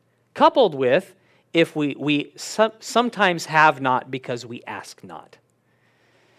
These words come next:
So there, there is, there is asking for us to do. Herod, he asked for a miracle, but he asked amiss.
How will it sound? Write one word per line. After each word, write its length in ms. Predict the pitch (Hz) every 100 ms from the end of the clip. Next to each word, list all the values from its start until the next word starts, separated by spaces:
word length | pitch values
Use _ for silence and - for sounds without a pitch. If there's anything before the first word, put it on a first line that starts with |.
| _ _ _ -
So 440 | - 139 135 131
there, 340 | 135 143 147
there 220 | - 151 156
is, 420 | 143 - - - _ _ _ _ _ _ _ _
there 140 | 139
is 180 | 143 139
asking 580 | 147 147 147 - 107 98
for 180 | - 98
us 180 | - -
to 120 | 104
do. 300 | 104 98 - _ _ _ _ _ _ _ _ _ _ _ _
Herod, 340 | - 190 185 151
he 140 | 156
asked 320 | 156 170 165
for 140 | - 165
a 40 |
miracle, 580 | 160 165 160 156 135 123
but 200 | 123 127
he 180 | 113 127
asked 400 | 123 120 - - -
amiss. 580 | 127 117 98 - -